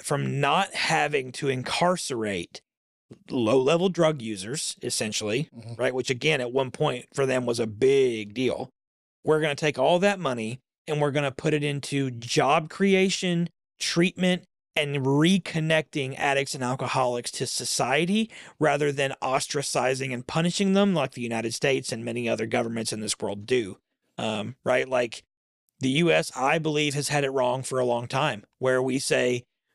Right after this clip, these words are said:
Speaker 1: "Okay, you're using drugs, we're gonna put you in prison.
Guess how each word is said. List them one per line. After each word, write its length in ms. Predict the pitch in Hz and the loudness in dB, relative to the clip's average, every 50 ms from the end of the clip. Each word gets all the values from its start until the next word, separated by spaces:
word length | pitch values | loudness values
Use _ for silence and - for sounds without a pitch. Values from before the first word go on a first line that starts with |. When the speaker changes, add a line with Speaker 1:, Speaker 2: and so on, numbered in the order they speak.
| _ - | _ -2
Speaker 1:
"Okay, 240 | 151 - 175 160 | 0 2 2 2
you're 180 | 156 160 160 160 | 2 2 0 0
using 340 | 165 170 180 180 165 180 170 | 2 2 2 2 2 2 2
drugs, 560 | 147 165 170 180 196 196 185 - - - - - _ _ _ _ _ _ _ | 4 4 4 4 4 2 0 -6 -10 -12 -12 -14 _ _ _ _ _ _ _
we're 100 | - 147 | 0 2
gonna 140 | 151 170 160 | 2 2 2
put 200 | - 175 165 - | 2 0 0 2
you 80 | 175 175 | 0 0
in 100 | 160 151 | 0 -2
prison. 520 | - - - 190 175 131 127 107 104 113 | 0 2 2 2 2 2 -2 -8 -12 -14